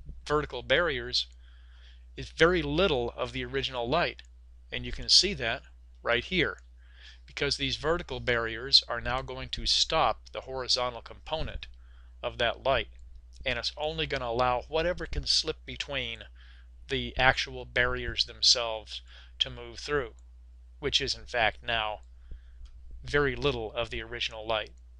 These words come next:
So how does this actually act in real life? Well, here are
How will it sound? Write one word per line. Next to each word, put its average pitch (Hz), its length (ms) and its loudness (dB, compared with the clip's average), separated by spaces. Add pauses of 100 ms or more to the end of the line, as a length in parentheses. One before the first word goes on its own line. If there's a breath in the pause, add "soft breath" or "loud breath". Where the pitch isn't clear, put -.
(640)
So 113 360 2 (480)
how 131 200 2
does - 220 2
this - 240 4 (100)
actually 127 560 0
act 117 380 2 (120)
in 120 100 -10 (120)
real 117 220 -6
life? 131 400 2 (640 loud breath)
Well, 131 260 4 (200)
here 185 360 2
are 143 260 4